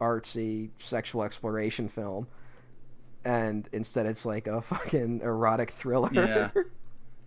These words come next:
Speaker 2: Although, you wanna know something
Speaker 1: And,
Speaker 2: really
Speaker 1: uh,
Speaker 2: funny? Uh, in, uh, one of my community college classes, uh, the professor had brought up Bound. And I'm still friends with this
Speaker 1: Mm.
Speaker 2: professor. Great guy.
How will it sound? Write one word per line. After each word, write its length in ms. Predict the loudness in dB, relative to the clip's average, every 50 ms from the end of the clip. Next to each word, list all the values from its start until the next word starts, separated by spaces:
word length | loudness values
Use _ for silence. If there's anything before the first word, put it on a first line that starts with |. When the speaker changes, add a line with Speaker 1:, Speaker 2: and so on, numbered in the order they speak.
| -14 -16 -14 -12 -2 0
Speaker 2:
Although, 140 | 4 4 6
you 120 | 6 6
wanna 140 | 4 4 4
know 80 | 2
something 280 | 2 2 2 2 4 4
Speaker 1:
And, 80 | 4 4
Speaker 2:
really 180 | 6 6 4
Speaker 1:
uh, 40 | 4
Speaker 2:
funny? 380 | 4 2 0 0 2 0 -2 -2 -4 -12 -20 -20 -20 -20 -20 -20 -4 2
Uh, 300 | 2 4 4 4 2 0
in, 200 | 2 2 2 4
uh, 320 | 4 4 6 6 4 4 2
one 140 | 2 2 2
of 40 | 4
my 100 | 4 2
community 460 | 2 0 0 2 2 2 2 2 0 0
college 320 | 2 0 0 0 0 -2
classes, 560 | -4 -2 -2 -2 -2 -2 -4 -6 -8 -10 -12 -12 -16 -20 -20 -20 -20 -20 -20 -20 -20 -18 -16 -14 -14 -14 -16 -14 -10 -10 -10 -4 0
uh, 220 | 2 4 4 2 0 -2
the 120 | -6 -4
professor 480 | 0 0 0 2 4 2 2 2 0 -2
had 140 | -2 -2 2
brought 220 | 4 6 6 6
up 140 | 6 4 2 -4 -8
Bound. 720 | -8 -4 0 0 0 0 0 -4 -6 -8 -8 -10 -12 -12 -14 -16 -20 -20 -20 -20 -20 -20 -20 -20 -8 0
And 240 | 4 4 6 8
I'm 140 | 8 6 6
still 160 | 8 8 8 8
friends 220 | 10 8 8 8
with 80 | 8 4
this 80 | 4
Speaker 1:
Mm. 40 | 4
Speaker 2:
professor. 460 | 2 4 8 8 8 8 8 2 -2
Great 260 | 0 4 4 4 6 6
guy. 260 | 6 6 6 6